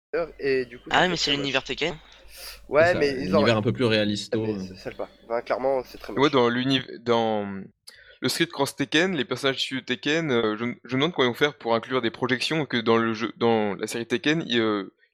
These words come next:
Speaker 4: il y a que deux ou trois persos qui ont des attaques à distance.
Speaker 1: Ouais, non, mais c'est vrai,
Speaker 3: Ah,
Speaker 1: les,
Speaker 3: ça, je suis pas, je suis pas expert en Tekken,
Speaker 1: les Hadouken,
Speaker 3: mais
Speaker 1: je sais pas comment ils vont faire, quoi.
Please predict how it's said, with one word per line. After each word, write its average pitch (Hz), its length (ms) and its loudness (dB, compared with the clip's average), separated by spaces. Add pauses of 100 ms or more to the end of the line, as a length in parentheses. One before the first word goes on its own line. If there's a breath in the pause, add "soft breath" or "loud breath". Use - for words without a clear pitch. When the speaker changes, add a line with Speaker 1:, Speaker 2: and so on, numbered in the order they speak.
(140)
Speaker 4:
il 117 80 2
y - 20 6
a 113 240 6
que 117 120 -6
deux 117 160 -2
ou 151 60 0
trois 143 180 -2
persos 135 300 0
qui 123 100 -10
ont 117 80 -2
des 113 80 -4
attaques 117 260 -2
à 120 40 -4
distance. - 560 -10 (640)
Speaker 1:
Ouais, 135 180 4 (140)
non, 131 160 0
mais 131 80 -6
c'est - 120 -8
vrai, 135 160 2
Speaker 3:
Ah, 104 40 0
Speaker 1:
les, 131 60 0
Speaker 3:
ça, 110 260 -4 (100)
je - 40 -20
suis - 80 -16
pas, 160 100 0
je - 60 -4
suis - 60 -8
pas 175 100 4
expert 170 300 0
en 143 80 -2
Tekken, 131 280 0
Speaker 1:
les 147 60 6
Hadouken, 98 400 4
Speaker 3:
mais - 40 -2
Speaker 1:
je 185 60 -4
sais - 60 -6
pas - 80 -12
comment 165 160 -6
ils 143 60 -2
vont 123 80 -6
faire, - 240 -14
quoi. - 120 -12